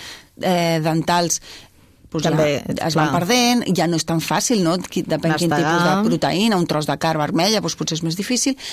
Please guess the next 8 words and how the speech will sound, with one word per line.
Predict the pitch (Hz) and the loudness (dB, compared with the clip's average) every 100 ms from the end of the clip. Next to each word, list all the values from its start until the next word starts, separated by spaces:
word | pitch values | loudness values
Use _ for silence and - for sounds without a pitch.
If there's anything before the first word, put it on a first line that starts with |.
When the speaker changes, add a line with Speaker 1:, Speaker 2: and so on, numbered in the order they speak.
| - | -6
Speaker 1:
Haurem | - 190 185 208 | -2 0 2 2
d'anar | 233 220 226 | 2 2 2
adaptant | 208 185 - 196 160 - | 0 -4 -2 -2 -4 -6
aquesta | 147 151 - 156 | -6 -4 -4 -4
proteïna. | 156 147 147 151 147 147 - - - - - - | -4 0 2 2 0 -4 -14 -20 -20 -20 -20 -6
La | 165 | -4
podem | 160 160 160 | 0 0 2
prendre. | 156 156 156 156 | 2 2 2 -2